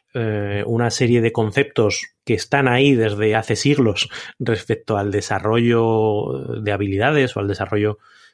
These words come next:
profesional, para intentar explicarlo y para ten-, intentar hacerlo accesible. Antes andaba, hablábamos antes fuera de micrófono de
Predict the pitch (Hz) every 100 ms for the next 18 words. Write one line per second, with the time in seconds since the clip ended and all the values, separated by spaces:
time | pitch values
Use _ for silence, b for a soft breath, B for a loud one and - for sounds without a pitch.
0 | b - 107 110 131 139 196 180 B B
1 | B _ _ _ _ _ _ - 127 123
2 | 117 107 160 180 - 123 151 165 180 165
3 | 123 110 113 107 117 - 135 113 107 107
4 | 139 - 135 143 143 113 - - - 131
5 | 101 92 101 110 131 127 127 123 123 113
6 | 117 123 117 117 117 113 B B B B
7 | - 120 117 113 110 117 117 127 127 b
8 | b b _ 110 107 101 98